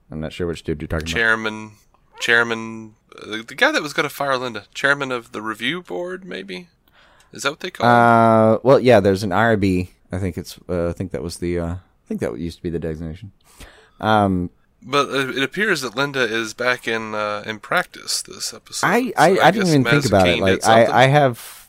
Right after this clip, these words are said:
Speaker 1: full faith that if Maze approached this guy and requested something, he did it. That
Speaker 2: I mean, I guess that's what they're expecting us to do.
Speaker 1: I just, I'm willing to accept that.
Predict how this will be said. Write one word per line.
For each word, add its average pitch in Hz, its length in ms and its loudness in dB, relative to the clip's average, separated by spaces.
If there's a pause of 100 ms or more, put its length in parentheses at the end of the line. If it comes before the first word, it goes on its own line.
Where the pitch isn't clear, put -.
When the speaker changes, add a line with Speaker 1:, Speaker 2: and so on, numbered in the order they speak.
(120)
Speaker 1:
full 147 300 2
faith 123 520 2 (140)
that 101 380 4
if 101 440 0
Maze 107 760 0 (260)
approached 107 460 0
this 98 180 -2
guy 92 360 6
and 90 260 -2
requested 92 480 -2
something, 85 440 -4
he 87 160 -6
did 85 200 0
it. - 200 -8 (840)
That 87 200 -2 (340)
Speaker 2:
I - 40 -14
mean, 120 100 -2
I 123 60 2
guess 131 240 -2
that's 139 120 -6
what 123 120 -10
they're 120 100 -4
expecting 117 480 -6
us 107 120 -12
to 113 100 -12
do. 120 160 -6
Speaker 1:
I 104 500 4
just, - 340 -12
I'm 90 260 0
willing 87 340 -2
to 85 160 -2
accept 80 380 -4
that. 73 240 -6